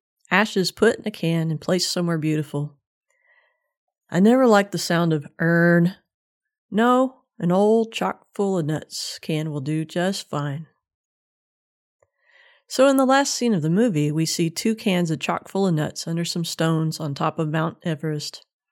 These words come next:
And we're certain his rebellious friend was happy with the final resting place because he was buried on the mountain, and that was against the law. You can actually see this clip on our website. It's pretty fun.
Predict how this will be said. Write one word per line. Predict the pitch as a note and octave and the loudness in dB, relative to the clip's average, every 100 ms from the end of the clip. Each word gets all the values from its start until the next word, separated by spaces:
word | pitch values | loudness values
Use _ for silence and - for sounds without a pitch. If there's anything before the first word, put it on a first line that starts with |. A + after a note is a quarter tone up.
| _ _ _ - - - | _ _ _ -20 -20 -4
And | F3 F#3 | 0 2
we're | F#3 | 0
certain | - B3 C#4+ D4+ D4+ | 4 4 4 0 0
his | F3+ D#3 | 0 0
rebellious | D#3 E3+ F#3+ A#3+ | 0 2 2 2
friend | - G#3 G#3 G#3 | 0 0 2 2
was | D3+ - | -2 -2
happy | E3+ F#3+ G#3+ | -2 0 0
with | G#3+ G#3+ - | 0 -2 -4
the | C#3+ | -10
final | - E3 F3 G3 | -8 -4 -2 0
resting | G3+ F#3+ - D#3+ | 0 0 -2 -4
place | - D3 D3+ - - - | -2 -4 -4 -6 -14 -8
because | D#3 E3 D3 | -6 -4 -4
he | D#3+ | -2
was | D3+ C#3 | -4 -2
buried | D#3 F3+ A3+ A#3 | 0 4 4 4
on | A#3 | 2
the | A3 | 2
mountain, | F#3 E3 D3+ D#3 _ _ _ _ _ | 2 0 -2 -6 _ _ _ _ _
and | D3+ C#3+ D3+ | -4 0 2
that | E3 F3+ | 2 2
was | F3 D#3 | 0 -4
against | D3 D3 D#3 - | -2 -4 -4 -4
the | F#3 | -2
law. | E3+ D3 B2+ D#3 _ _ _ _ _ _ _ _ _ _ _ _ _ _ | 0 0 -2 -6 _ _ _ _ _ _ _ _ _ _ _ _ _ _
You | G3 | 2
can | G#3 G#3 | 6 6
actually | F#3+ - F#3 | 4 2 0
see | - G3 | 0 0
this | E3+ - | 0 0
clip | G3 E3+ E3+ | 0 2 2
on | D#3+ | 0
our | D#3 | 0
website. | C#3+ D#3 - - - - - | -2 -6 -6 -6 -4 -4 -8
It's | D3+ - | -14 -12
pretty | - E3+ | -10 -10
fun. | - - - | -8 -10 -10